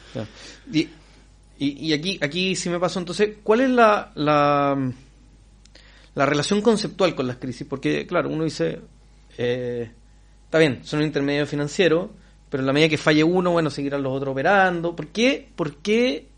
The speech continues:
es inter-, para entender las crisis, puntualmente las crisis financieras, yo no sé ahí si, si vale la pena la distinción, pero las crisis financieras, ¿por qué es interesante considerar como una pieza clave, digamos, del, del puzzle, el,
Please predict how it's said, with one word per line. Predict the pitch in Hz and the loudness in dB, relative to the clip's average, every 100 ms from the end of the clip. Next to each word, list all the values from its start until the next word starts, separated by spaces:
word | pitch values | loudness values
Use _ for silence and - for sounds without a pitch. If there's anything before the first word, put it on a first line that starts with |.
| - - | -16 -8
es | 165 | -4
inter-, | 214 196 190 - | -2 0 -2 -2
para | - 156 | 0 2
entender | 151 151 160 | 2 0 0
las | 220 220 | 0 -2
crisis, | - 226 214 170 190 - - - 147 135 | -4 -4 -2 -4 -10 -14 -20 -14 -10 -8
puntualmente | 131 151 165 170 | -4 -2 0 0
las | 156 | -2
crisis | 160 156 | -4 -4
financieras, | 147 127 151 123 | -4 -4 -4 -2
yo | |
no | 139 | -4
sé | 135 | -2
ahí | 147 | -2
si, | 147 156 139 - - - - | 0 0 -2 -6 -20 -20 -20
si | - 127 123 | -6 -2 -2
vale | 127 127 135 151 | -2 0 2 4
la | 143 | 2
pena | 151 | 2
la | 147 | 0
distinción, | 139 139 131 170 123 | 0 -2 0 0 0
pero | 127 | -4
las | 131 131 | -4 -4
crisis | 165 165 | -6 -6
financieras, | - 170 156 196 175 190 - - - | -6 -6 -2 0 0 -4 -16 -20 -6
¿por | - 147 | -2 0
qué | 202 | 2
es | 196 | 2
interesante | 226 220 214 196 202 202 226 226 226 - | 4 4 4 0 0 -2 0 0 0 -4
considerar | 165 156 - 156 156 175 208 - - - - | -4 -2 0 4 6 6 4 -2 -16 -20 -20
como | - 156 | -8 -2
una | 165 165 | 0 0
pieza | 170 165 147 | 0 -2 0
clave, | 156 175 | 2 4
digamos, | 185 180 185 | 2 2 2
del, | 175 165 151 151 143 | 2 2 2 0 4
del | 143 139 | 4 4
puzzle, | 170 185 202 214 - 156 | 0 -2 -2 -4 -4 -8
el, | 156 147 143 139 143 | -6 -8 -10 -12 -14